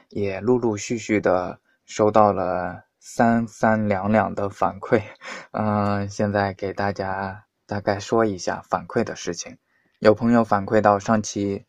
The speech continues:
录制的音量出了点问题，念英语的部分音量比较低，然后整体的音量也比较低，在这里说声抱歉，因为上次上传之前忘了，呃，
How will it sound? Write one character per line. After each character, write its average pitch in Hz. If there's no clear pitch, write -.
录 113
制 104
的 95
音 110
量 113
出 -
了 98
点 95
问 95
题， -
念 107
英 120
语 98
的 92
部 98
分 92
音 104
量 104
比 98
较 98
低， 110
然 98
后 90
整 98
体 107
的 92
音 98
量 98
也 95
比 95
较 87
低， 87
在 -
这 110
里 98
说 107
声 101
抱 107
歉， 101
因 113
为 107
上 104
次 95
上 113
传 95
之 107
前 -
忘 107
了， 90
呃， 92